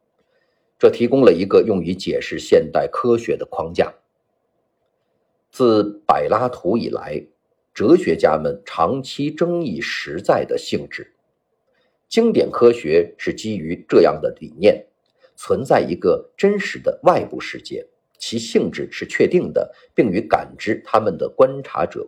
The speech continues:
无关。根据经典科学，某些物体存在并拥有诸如速率和质量等物理性质，它们具有明确定义的值。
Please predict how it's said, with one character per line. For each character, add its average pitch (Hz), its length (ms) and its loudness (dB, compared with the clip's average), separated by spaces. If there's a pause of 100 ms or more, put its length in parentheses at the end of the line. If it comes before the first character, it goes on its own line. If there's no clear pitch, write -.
无 - 120 -8
关。 127 180 4 (1400)
根 104 180 2
据 90 300 -2
经 139 260 2
典 - 180 0
科 90 220 -2
学， 73 320 -6 (400)
某 101 240 6
些 131 160 2
物 131 180 2
体 82 140 -4
存 82 260 -6
在 98 300 2
并 92 180 -2
拥 107 200 0
有 78 120 0
诸 101 220 -4
如 82 320 -4
速 - 380 -4
率 90 200 -2
和 - 220 -2
质 - 300 0
量 73 260 -4
等 - 220 -8
物 98 120 -4
理 82 120 -10
性 101 260 -2
质， - 220 -16 (1000)
它 202 100 8
们 196 100 2
具 151 160 0
有 82 380 6
明 92 300 -2
确 - 220 4
定 135 300 -2
义 - 140 -4
的 - 120 -2
值。 - 420 -12